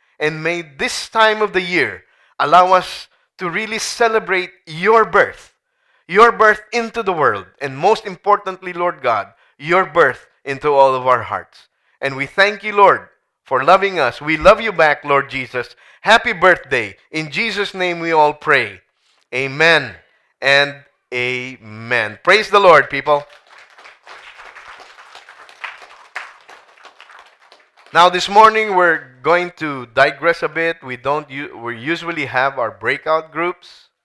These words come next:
And if you still want to discuss, go ahead. We're going to do some prep for the balance of our time. You know, it's our Christmas party, our Christmas party celebration.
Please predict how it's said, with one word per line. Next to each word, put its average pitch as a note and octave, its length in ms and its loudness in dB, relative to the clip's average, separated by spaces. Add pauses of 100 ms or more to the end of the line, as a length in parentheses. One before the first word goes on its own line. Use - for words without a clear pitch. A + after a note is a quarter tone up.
(520)
And B2 380 -2 (480)
if C#3+ 180 -12
you F3+ 100 -10
still G3+ 320 -6
want G3 220 0
to F3+ 60 -12
discuss, D#3+ 580 -4
go D3+ 280 -2
ahead. C#3 400 -2 (380)
We're C3 120 -4
going D3+ 240 -4
to D3 100 -12
do D3+ 180 -10
some C3 360 -10
prep D3+ 200 0 (280)
for A#2+ 520 -4
the G#2+ 100 -10
balance C3+ 460 -2
of B2+ 140 -10
our B2+ 80 -4
time. C3 320 -6
You A#2 120 -12
know, B2+ 120 -6
it's A#2+ 160 -10
our G2+ 140 -6
Christmas D3 400 -16
party, D3+ 520 -6 (440)
our G#2 120 -12
Christmas C3+ 360 -16
party A#2+ 300 -6
celebration. C3+ 960 -6